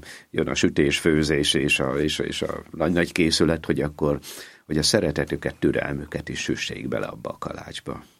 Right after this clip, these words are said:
Mert hogyha csak az idegességüket sütik bele, akkor,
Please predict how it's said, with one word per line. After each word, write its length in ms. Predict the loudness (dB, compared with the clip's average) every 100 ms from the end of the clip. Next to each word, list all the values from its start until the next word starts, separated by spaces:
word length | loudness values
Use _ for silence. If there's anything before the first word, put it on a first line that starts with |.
| _ -20 -20 _ _ -4
Mert 180 | 0 2
hogyha 220 | 2 0
csak 140 | 2
az 60 | 4
idegességüket 880 | 6 6 2 0 2 2 0 -2 -2
sütik 320 | 0 2 0
bele, 280 | 0 2 4
akkor, 520 | 2 0 2 4 2